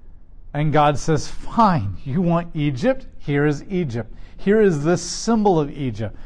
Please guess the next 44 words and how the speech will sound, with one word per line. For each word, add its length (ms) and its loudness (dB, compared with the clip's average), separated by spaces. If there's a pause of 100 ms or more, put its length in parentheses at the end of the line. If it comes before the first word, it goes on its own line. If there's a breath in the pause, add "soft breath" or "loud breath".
(160 soft breath)
This 160 0
is 120 -4
everything 400 0
that 120 0
it 120 2
is." 380 2 (260 loud breath)
But 140 4
in 120 2
reality, 540 4
all 280 4
Egypt 440 -2
is, 180 -2
is 140 -4
chaos 600 2
and 320 -4
death. 340 2 (320 soft breath)
"So 220 -2
you 220 0
want 260 2
Egypt? 480 4
You 100 0
can 140 2
have 440 4
Egypt." 640 -6 (680 soft breath)
And 100 2
he 100 4
sends 360 0
Egypt 360 -2
among 360 0
them. 240 -12 (680)
And 160 2
Egypt 340 -2
begins 320 0
to 60 -6
destroy 500 -6
them. 160 -10 (360 soft breath)
And 80 -4
it's 120 -6
once 280 0
again 220 0
a 60 -2
reminder 580 0
that 200 -6
life 260 0